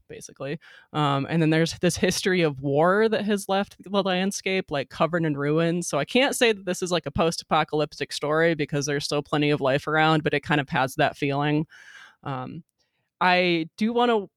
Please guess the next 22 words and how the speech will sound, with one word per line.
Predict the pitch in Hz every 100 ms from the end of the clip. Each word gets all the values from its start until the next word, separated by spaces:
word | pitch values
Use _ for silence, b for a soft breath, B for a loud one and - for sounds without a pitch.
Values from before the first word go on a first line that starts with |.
| -
warn | 196 208 220
everybody | 226 214 226 220 214 214
that | 190 -
this | 185 -
book | 202 -
kinda | 233 196 -
ends | 196 208
on | 175
a | 156
cliffhanger. | - 208 - 208 214 214 208
Like, | 208 202
it's | 277 494
a | 330
nice | 208 226 262 -
kinda, | - 202 190
like, | 185 170 160
season | - - 208 202 185 160
one | 175 175 190
ending, | 185 190 208 220 226
I | 214
guess. | 220 220 226 233 -
Um, | - 160 151 147